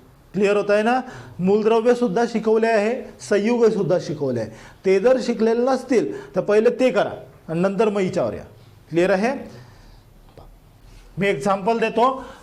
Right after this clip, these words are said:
तुम्ही फक्त काय करायचं, त्याच्या समोर आहे ना लिहत चालायचं. म्हणजे लिहत चालायपेक्षा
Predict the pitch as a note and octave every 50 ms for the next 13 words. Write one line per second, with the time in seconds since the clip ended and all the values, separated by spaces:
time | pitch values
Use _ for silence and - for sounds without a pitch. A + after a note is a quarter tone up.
0 | - - G3 F#3+ A3 A#3+ - A3 G3+ F#3+ - A#3+ A3 A#3 A3 A3 - G#3+ G#3+ G3
1 | E3+ D#3+ - A#3 A#3 G3+ F#3 - - A#3 A#3 - - G3 G3 G#3 A3 A3 G#3+ G3+
2 | G3 A3 B3+ D4 D4+ - - - - - G3 E3+ F#3 F3 E3+ C#3 - - - B2
3 | G#2 F2+ F2+ D#2 - - - - - - - - - - - - - - D3+ E3
4 | F#3 F#3 F#3+ F#3+ G3+ F#3+ - G#3 F3 F#3 F#3+ F#3+ G3 F#3+ F#3+ - G#3 A3 C4